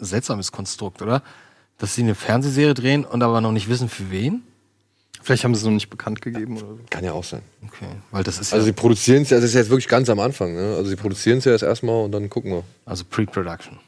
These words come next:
Speaker 3: Wahrscheinlich.
Speaker 1: Okay.
Speaker 3: Ja. Gut, dann kam jetzt raus oder ist jetzt, äh, im Gespräch, dass der neue Film, an dem J J Abrams beteiligt wird, äh, beteiligt ist, ein Kriegsfilm namens Overlord, dass der ebenfalls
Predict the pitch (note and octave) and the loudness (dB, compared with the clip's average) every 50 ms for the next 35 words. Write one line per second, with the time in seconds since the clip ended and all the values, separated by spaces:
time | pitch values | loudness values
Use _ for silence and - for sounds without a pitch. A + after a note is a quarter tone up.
0 | _ _ _ _ _ _ - - - F#2+ F#2 E2+ - - _ _ _ _ - G#2+ | _ _ _ _ _ _ -12 -6 -4 -4 -4 -4 -6 -12 _ _ _ _ -16 -14
1 | - - - - _ _ - E2+ E2 - - - - - - - - - - - | -12 -12 -14 -14 _ _ -10 -10 -10 -10 -12 -18 -20 -16 -12 -8 -8 -6 -6 -8
2 | - - - - D3+ A3 A3+ E3 - - - D#3 F#3+ A3+ A3 - F3 F#3 F#3 F#3+ | -8 -4 2 6 8 8 8 6 4 4 4 4 4 4 2 2 4 4 4 6
3 | F#3+ F#3+ F3+ - - - C3 B2 B2+ C#3+ D#3+ F#3 G3+ G#3+ G3+ - D3 D3+ D3+ C#3+ | 4 4 2 2 -2 -6 0 4 6 8 8 8 6 6 4 4 6 6 6 6
4 | - - D3+ D3+ - F#3 D#3+ D3+ - - - D3 D#3 D3+ D3+ D#3 D3+ B2+ B2 F#2+ | 6 4 0 2 4 4 4 2 0 0 4 6 8 10 10 10 8 8 6 4
5 | C#3 D3+ C#3 C#3+ C#3+ C#3 - - - A#2 C3+ C#3+ E3+ F#3 - - - C3 C3 - | 2 2 2 2 2 2 0 2 4 6 8 8 8 6 4 4 6 6 6 6
6 | - - - - B2+ A#2 A#2 B2 D#3 G3+ A3+ A3 - - F3 F3 F3 D#3 C#3 C3+ | 2 -2 2 4 4 4 6 6 4 4 4 2 2 4 4 4 4 4 2 4
7 | C3+ C3 B2 A#2 B2+ B2 A2+ A#2 G2+ A2 D3+ F3 F3+ E3+ - - G#2+ - G#2 G2 | 4 4 6 6 6 6 6 6 6 6 6 4 2 -2 -2 -6 -4 0 2 2
8 | G2+ G#2+ - - - A2 A2+ A#2 - - - - - - G#2+ G#2+ G#2+ G2 G#2 G2+ | 2 2 -2 -4 -2 0 0 2 0 -2 -4 -8 -2 2 4 4 4 4 2 0
9 | - A2 A2 G#2 - - A#2+ D3 - - - - - G2+ G2 - - C3+ D#3 - | 2 2 2 2 2 0 0 0 0 -2 -6 -4 -4 -4 -2 -2 -2 -2 -2 -2
10 | - A#2+ A2 G#2+ G#2 G#2 G2+ F#2+ G2 - - - D#3 D3+ A2+ G2 F2+ E2+ E2 G#2 | -2 0 0 2 2 0 0 0 -2 -4 0 2 4 6 6 4 4 4 4 2
11 | C3 - - - _ _ _ _ _ _ _ _ _ _ _ _ _ _ _ _ | 0 -2 -6 -16 _ _ _ _ _ _ _ _ _ _ _ _ _ _ _ _
12 | _ - A2+ G#2+ - - B2 B2+ C#3+ D3 C3+ - C3+ C#3+ D#3+ F3 D#3 D3+ C3+ A2+ | _ 4 4 4 4 6 8 8 8 8 8 6 8 8 8 8 8 6 4 2
13 | - - - G2+ F#2 F2+ E2+ - - - - - - | 0 -2 0 2 2 2 2 -2 -4 -8 -8 -8 -10